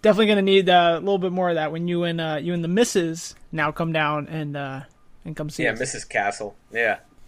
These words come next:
Speaker 1: All right, buddy. I think we've talked about everything. I think this was, this is our best episode yet, buddy.
Speaker 2: A thousand percent. Like, you know,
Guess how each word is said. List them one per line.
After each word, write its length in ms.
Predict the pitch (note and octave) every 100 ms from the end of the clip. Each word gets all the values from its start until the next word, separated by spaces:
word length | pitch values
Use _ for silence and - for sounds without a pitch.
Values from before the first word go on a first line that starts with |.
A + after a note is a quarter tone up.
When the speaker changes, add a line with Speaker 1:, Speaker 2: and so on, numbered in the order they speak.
| - - - - - -
Speaker 1:
All 80 | A#3
right, 140 | B3+
buddy. 280 | G#3 A#3 B3+
I 80 | G#3
think 220 | - A#3+
we've 160 | A#3+ -
talked 260 | A#3 A#3
about 260 | G#3+ G3+ -
everything. 400 | G#3+ B3 A#3 C#4+
I 100 | F#3+
think 280 | F#3+ C#4 F#3+
this 240 | C4+ D#4
was, 300 | E4 A3+ -
this 160 | - C#4+
is 80 | C#4
our 80 | F3+
best 260 | G3 F#3+
episode 340 | G3+ F3 F3 D3+
yet, 180 | G3+
buddy. 300 | - D3 D3+ - -
Speaker 2:
A 80 | -
thousand 340 | - C#3 B2+
percent. 340 | B2 - G#2+ F#2 - -
Like, 180 | E3+ -
you 100 | A3
know, 240 | C#3+ E3